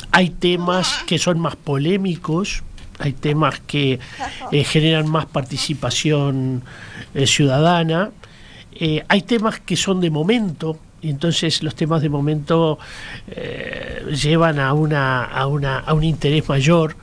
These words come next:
pero nosotros también desarrollamos algunos temas que están más allá de,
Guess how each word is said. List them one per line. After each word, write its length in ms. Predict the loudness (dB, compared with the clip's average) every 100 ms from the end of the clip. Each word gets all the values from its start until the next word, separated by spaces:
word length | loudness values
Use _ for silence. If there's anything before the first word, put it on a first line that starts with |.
| -18 -18 -16 -16 -2
pero 200 | 2 4
nosotros 680 | 2 0 -2 2 2 0 -8 -14 -14 -14 -6
también 300 | -2 2 2
desarrollamos 640 | 2 0 2 0 0 0
algunos 360 | 0 0 0 -2
temas 460 | -2 2 2 0 -2
que 280 | 0 0 0 -10 -16 -14 -8
están 300 | 2 2 4
más 240 | 0 2
allá 400 | 0 2 0 0
de, 240 | -2 -6